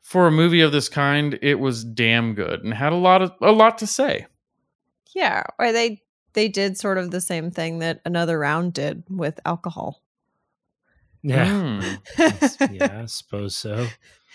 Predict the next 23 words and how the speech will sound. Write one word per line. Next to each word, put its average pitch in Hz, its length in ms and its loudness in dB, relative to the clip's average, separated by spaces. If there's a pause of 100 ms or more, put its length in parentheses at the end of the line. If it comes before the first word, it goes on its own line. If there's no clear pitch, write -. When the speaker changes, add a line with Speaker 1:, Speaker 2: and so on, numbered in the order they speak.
(120)
Speaker 1:
I 117 60 -8
still 131 220 -6
need 139 160 -4
to 147 80 -6
see 180 180 -6
that. 135 260 -2 (120)
Speaker 2:
Once 208 280 -4
you 240 80 2
have 208 160 2
a 196 60 0
couple 220 420 0
of 180 240 -10
drinks, - 680 -4 (280)
then 208 160 0
you 196 120 2
re-, 220 460 -2 (220)
you 214 180 -4
realize 202 580 4
your 180 120 2
purpose, 175 520 0
and 170 140 -10
you 170 100 -6
can 170 380 -8